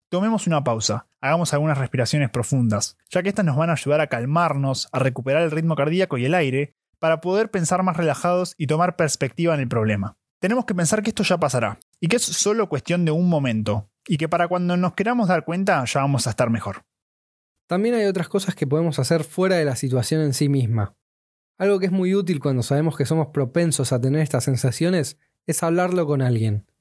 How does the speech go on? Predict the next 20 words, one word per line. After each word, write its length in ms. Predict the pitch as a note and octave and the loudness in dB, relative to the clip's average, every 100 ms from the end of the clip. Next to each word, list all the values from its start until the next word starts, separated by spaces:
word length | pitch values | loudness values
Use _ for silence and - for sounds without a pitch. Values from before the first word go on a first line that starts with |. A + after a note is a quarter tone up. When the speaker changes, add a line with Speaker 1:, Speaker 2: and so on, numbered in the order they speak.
| _ | _
Speaker 2:
Habitualmente 580 | E3+ F3+ G#3+ G#3+ G#3+ G3 | -4 -2 0 0 0 0
tenemos 320 | E3 E3+ F3+ | 0 0 0
miedo 260 | D#3 G3 G3 | 0 2 2
de 100 | D#3 | 0
contarles 520 | C#3+ C#3 D3 C#3+ C3+ | -2 -2 0 0 0
a 60 | C3 | 0
los 120 | B2 | 2
demás 260 | C3 D3+ C#3+ | 2 0 0
sobre 240 | C#3 C3 | 0 2
nuestros 280 | B2+ G#2 C3 | 0 0 -2
problemas, 600 | C#3 C3+ D3+ C3+ C#3+ - _ _ _ _ | 0 0 2 0 -2 -6 _ _ _ _
pero 160 | D#3+ D3+ | -2 -2
en 80 | |
cuanto 300 | D3 D#3+ D#3+ | 0 0 -2
puedan 180 | E3 G#3+ | 0 0
hacerlo, 500 | E3 - F#3+ G#3+ F3+ | 0 0 0 2 0
les 200 | C#3 C3+ | 0 0
hará 180 | C#3 D#3 | 0 0
realmente 500 | D#3+ E3+ E3+ E3+ D#3 | 0 0 0 0 0
bien. 380 | C3 A#2+ G2 G2 | 0 0 -2 -8